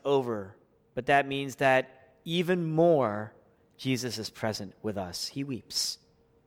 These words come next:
You know, it's natural to think that when things go bad, it's because of something that we've done, or that if things go well, it's because of something that we've done.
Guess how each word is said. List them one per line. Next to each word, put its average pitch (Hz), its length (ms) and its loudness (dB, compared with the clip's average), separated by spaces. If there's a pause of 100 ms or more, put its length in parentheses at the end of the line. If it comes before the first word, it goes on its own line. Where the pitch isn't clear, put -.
(480)
You - 440 -10
know, 196 40 6
it's 180 140 0
natural 185 420 6
to - 60 -6
think 160 240 -4
that 139 160 2
when 135 140 0
things 160 220 -4
go 127 200 0
bad, 123 300 2
it's 110 120 -8
because 127 300 -4
of 110 60 -8
something 127 280 -6
that 113 80 -2
we've 107 220 -8
done, 101 320 -4 (260)
or 143 140 4
that 135 240 2
if 147 100 -10
things 160 380 0 (260)
go 151 160 8
well, 131 400 8
it's 113 100 -6
because 135 280 -2
of 123 60 -8
something 131 240 -2
that 127 120 0
we've 120 220 -6
done. 104 300 -4